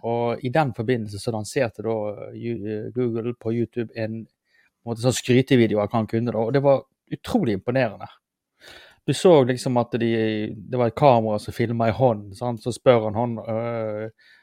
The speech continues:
eh, A I, "Hvor mange fingre er det? Hva ser du på skjermen?" Og han kunne helt sånn presis fortelle hva det var for. Det var helt, det var, det var helt sånn, wow.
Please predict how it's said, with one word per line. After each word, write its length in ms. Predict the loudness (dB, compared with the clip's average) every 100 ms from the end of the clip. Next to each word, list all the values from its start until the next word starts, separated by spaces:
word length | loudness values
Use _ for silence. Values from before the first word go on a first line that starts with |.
| _ -12
eh, 220 | -8 -6 2
A 160 | 4 4
I, 160 | 0 -4
"Hvor 140 | -4
mange 260 | -2 -2 -2
fingre 400 | -4 -2 0 0
er 60 |
det? 180 | -2 -4
Hva 140 | -6
ser 220 | -2 0 0
du 60 |
på 140 | -2 -2
skjermen?" 320 | 0 0 -2
Og 140 | -6
han 20 |
kunne 160 | -4 -2
helt 160 | -2 -2
sånn 160 | -6
presis 460 | -8 -8 -6 -6 -6
fortelle 340 | -6 -4 -4
hva 80 | -6
det 80 | -4
var 120 | -6
for. 80 | _
Det 80 | -2
var 120 | 2 2
helt, 160 | 0
det 160 | -18 -6
var, 160 | -4
det 220 | -2 -4 -4
var 100 | -4
helt 140 | -2
sånn, 180 | -4 -2
wow. 400 | 0 0 0